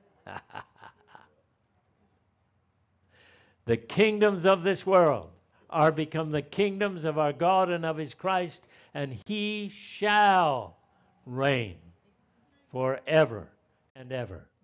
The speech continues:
So let's talk to Father. We better, yeah. Heavenly King, would you so impart into our being your vision of victory that we move and function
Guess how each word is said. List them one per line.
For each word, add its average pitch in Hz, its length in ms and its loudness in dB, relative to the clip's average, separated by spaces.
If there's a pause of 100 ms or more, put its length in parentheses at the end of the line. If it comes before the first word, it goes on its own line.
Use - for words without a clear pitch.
(440)
So 139 180 -4
let's 160 260 4
talk 175 280 2
to 143 60 -4
Father. 147 440 4 (2000)
We 139 160 4
better, 120 400 8
yeah. 107 160 -6 (1400)
Heavenly 175 400 4
King, 175 540 -6
would 143 180 -6
you 175 160 -8
so 180 300 -2
impart 180 400 -2
into 160 260 -6
our 139 280 -2 (380)
being 170 600 -4 (260)
your 156 300 0
vision 147 400 -4
of 143 100 -8
victory 113 580 -8 (640)
that 143 220 -2
we 139 140 -4
move 175 420 0
and 147 240 -8
function 117 640 -8